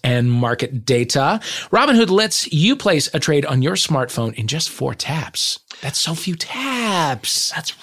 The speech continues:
Speaker 2: right. Robinhood is giving listeners a free stock like Apple or Ford or Sprint to help you build your portfolio. You can sign up at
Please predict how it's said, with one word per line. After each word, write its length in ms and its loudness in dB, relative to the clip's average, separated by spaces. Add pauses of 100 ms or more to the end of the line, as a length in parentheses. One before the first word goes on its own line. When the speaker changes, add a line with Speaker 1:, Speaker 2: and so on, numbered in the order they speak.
(100)
Speaker 2:
right. 160 -4 (320)
Robinhood 580 2
is 160 -2
giving 240 0
listeners 380 0
a 80 -6
free 400 -2
stock 440 -2
like 280 -6
Apple 420 -2
or 80 -12
Ford 480 -2
or 80 -6
Sprint 400 0
to 160 -8
help 220 -2
you 160 -2
build 240 2
your 120 0
portfolio. 600 0
You 220 -4
can 180 -18
sign 420 -2
up 260 0
at 280 -4